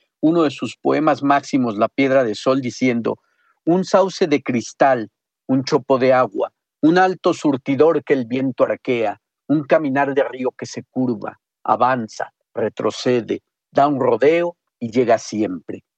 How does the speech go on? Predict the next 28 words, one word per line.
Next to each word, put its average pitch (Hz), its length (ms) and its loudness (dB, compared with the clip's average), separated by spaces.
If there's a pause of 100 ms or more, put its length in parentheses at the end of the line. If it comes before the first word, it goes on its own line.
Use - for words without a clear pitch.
(200)
Imagínense 240 600 0
ustedes, 156 500 0
un 202 180 0
sauce 202 440 -2
de 151 180 -6
cristal, 294 1120 0 (600)
un 202 180 0
chopo 214 400 0
de 185 180 2
agua, 262 440 2 (180)
no 233 140 -2
mamen, 302 500 -2
es 285 160 0
unas 302 240 2 (140)
pinches 240 480 -4
figuras 247 480 0 (240)
maravillosas 196 800 0
que 190 80 0
permite 190 420 0
la 208 120 0
poesía, 220 540 0 (360)
lo 156 100 4
imposible. 180 720 -2 (240)
Y 185 80 2
no 220 160 4
se 285 140 -2
necesita 202 640 0
decir, 165 320 -2